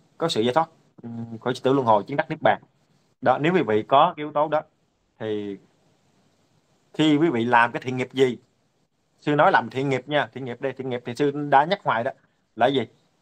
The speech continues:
Là phước làm phước vật, phước đức, phước trí, phải không? Rồi hay là làm ba cái loại thí, đó là, ừm, tài thí, pháp thí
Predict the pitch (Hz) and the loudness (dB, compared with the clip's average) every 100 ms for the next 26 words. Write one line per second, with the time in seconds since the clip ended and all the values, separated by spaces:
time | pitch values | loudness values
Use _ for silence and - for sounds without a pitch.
0 | - 107 - 190 165 120 117 110 110 107 | -6 -6 0 -2 2 0 0 -6 -10 -10
1 | 107 107 - - _ _ _ 170 - - | -10 -10 -12 -16 _ _ _ 0 0 0
2 | - 160 170 170 180 214 - _ _ _ | -4 -12 -8 -4 -2 -2 -4 _ _ _
3 | _ 131 135 127 _ _ _ 113 117 113 | _ 2 2 -2 _ _ _ -4 -2 -2
4 | 135 135 123 117 113 110 110 107 107 127 | -4 -4 -4 -2 0 0 -2 -4 0 4
5 | 131 139 110 120 160 214 _ _ _ _ | 4 2 -10 -10 -12 -12 _ _ _ _
6 | 127 135 - _ _ _ _ _ 110 110 | -6 -6 -8 _ _ _ _ _ -10 -2
7 | 113 110 107 104 101 _ _ _ _ _ | 0 2 0 -6 -8 _ _ _ _ _
8 | _ _ _ _ - 113 107 107 120 120 | _ _ _ _ -14 -12 -10 0 2 2
9 | 151 226 - _ _ _ _ _ _ _ | -2 -4 -8 _ _ _ _ _ _ _
10 | _ _ _ _ _ _ _ _ - 170 | _ _ _ _ _ _ _ _ -2 0
11 | 170 196 | 0 -4